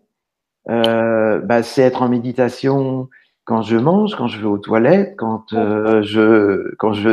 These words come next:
discute avec toi, euh, mais aussi quand je suis, euh,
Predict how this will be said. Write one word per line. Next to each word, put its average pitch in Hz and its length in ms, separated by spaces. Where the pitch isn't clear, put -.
discute 120 640
avec 101 360
toi, 196 380
euh, 113 460
mais 127 220
aussi 139 580
quand 143 380
je 139 160
suis, 151 560
euh, 127 680